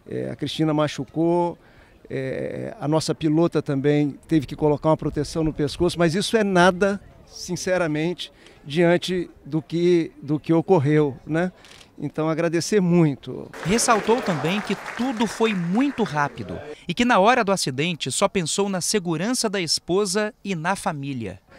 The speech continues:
Speaker 1: A nossa primeira preocupação foi minha mãe. Minha mãe tem, tem, tem oitenta e cinco anos de idade, então a primeira providência foi justamente ligar pra todos os familiares, tranquilizar que, que era um acidente grave, mas que nós estávamos,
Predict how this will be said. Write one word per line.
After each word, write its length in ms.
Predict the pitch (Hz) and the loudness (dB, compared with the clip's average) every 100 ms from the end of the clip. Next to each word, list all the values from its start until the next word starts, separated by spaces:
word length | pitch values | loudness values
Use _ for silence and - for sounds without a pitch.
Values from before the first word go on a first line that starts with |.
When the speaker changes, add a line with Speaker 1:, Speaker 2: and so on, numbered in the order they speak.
| - | -6
Speaker 1:
A 60 | 151 | 0
nossa 140 | 170 | 0
primeira 260 | 175 208 214 | 4 4 4
preocupação 380 | 202 196 175 | 2 0 -2
foi 120 | 185 226 | 2 2
minha 200 | 233 214 | 2 2
mãe. 240 | 170 165 | 0 0
Minha 140 | 151 156 | -2 -2
mãe 160 | 202 | -4
tem, 340 | - 208 202 165 _ - - _ _ | -4 -6 -6 -10 _ -20 -20 _ _
tem, 300 | - 180 185 - | 2 4 4 0
tem 380 | - 180 175 156 - - | 0 2 2 -2 -10 0
oitenta 420 | 185 - 254 220 | 0 2 0 2
e 40 | |
cinco 240 | - 185 175 | 0 0 0
anos 180 | 170 147 | 0 0
de 60 | |
idade, 500 | 151 147 156 170 147 | -2 0 2 0 -2
então 160 | 156 180 | -6 -6
a 40 | |
primeira 340 | 170 175 196 190 | -4 -2 0 0
providência 560 | 185 160 156 185 175 | -4 -4 -6 -6 -6
foi 140 | 156 165 | -6 -6
justamente 520 | 170 170 170 180 - - - - | -2 0 0 -2 -4 -20 -20 -8
ligar 420 | 160 175 165 185 | -2 2 4 4
pra 200 | - 170 | 2 -4
todos 340 | 139 190 190 160 | 2 4 4 2
os 100 | 165 | 0
familiares, 760 | 180 160 160 151 156 165 156 | 2 4 4 4 4 2 0
tranquilizar 880 | - 196 196 220 202 151 185 190 185 - - - - - | 0 0 4 4 4 6 8 8 6 -4 -20 -20 -20 -12
que, 540 | - 175 170 165 165 - | 2 6 6 4 2 -4
que 120 | - | 4
era 140 | 214 202 | 8 8
um 60 | |
acidente 520 | 190 - 175 160 170 208 | 6 4 0 0 -2 -2
grave, 360 | 220 196 214 | 2 2 0
mas 240 | 233 220 - | -2 -4 -4
que 100 | 220 | -6
nós 220 | 202 180 | -2 -2
estávamos, 560 | - 180 180 190 - | 0 0 0 -2 -10